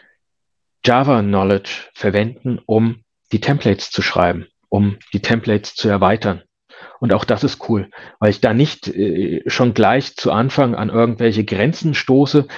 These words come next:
weil ich, äh, irgendwie das Datum nicht, äh, amerikanisch, sondern deutsch formatieren möchte. Hier ist das kein Problem. Und dementsprechend, ähm,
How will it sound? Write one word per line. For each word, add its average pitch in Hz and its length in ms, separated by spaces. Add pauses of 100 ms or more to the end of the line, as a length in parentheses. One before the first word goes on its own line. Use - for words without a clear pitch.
(200)
weil 113 260
ich, 117 380
äh, 117 240
irgendwie 117 400
das 113 220
Datum 123 540
nicht, 120 340
äh, 117 300
amerikanisch, 117 720
sondern 110 360
deutsch 104 260
formatieren 98 600
möchte. 90 360 (1300)
Hier 123 340
ist - 160
das 110 100
kein 101 220
Problem. 95 420 (1120)
Und 117 140
dementsprechend, 156 840 (440)
ähm, 127 520